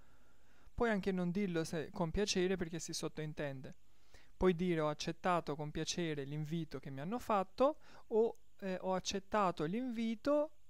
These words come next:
di andare in quella cena anche se non mi piace perché il mio capo me l'ha detto", quindi l'hai accettato senza il tuo volere, sei stato, come dire,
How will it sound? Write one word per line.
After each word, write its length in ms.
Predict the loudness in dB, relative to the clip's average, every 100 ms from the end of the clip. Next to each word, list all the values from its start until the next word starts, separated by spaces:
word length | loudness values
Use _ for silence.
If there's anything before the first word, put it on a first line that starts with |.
| -4
di 160 | 0 2
andare 500 | 2 2 2 2 -2
in 80 |
quella 280 | -4 -2 0
cena 440 | 2 2 0 0 0
anche 340 | 0 -2 -4
se 260 | -2 -2 -2
non 220 | -2 -2
mi 120 | -4
piace 540 | -2 0 0 0 -2
perché 360 | 0 -2 -2 -2
il 260 | -2 -2 -4
mio 260 | -4 -4
capo 580 | -2 -2 -2 -2 -2 -4 -12 -14 -14 -14 -8
me 100 | -4
l'ha 160 | -2 2
detto", 480 | 4 4 2 -10
quindi 300 | -4 -4 -2
l'hai 180 | -4 -4
accettato 600 | -4 -4 -4 0 0 2 0
senza 320 | -2 -2 -2
il 80 | 0
tuo 160 | 0
volere, 460 | 2 0 2 0 -2
sei 160 | -4
stato, 340 | -4 -4 -4 -4
come 200 | -4 -4
dire, 340 | -4 -6 -6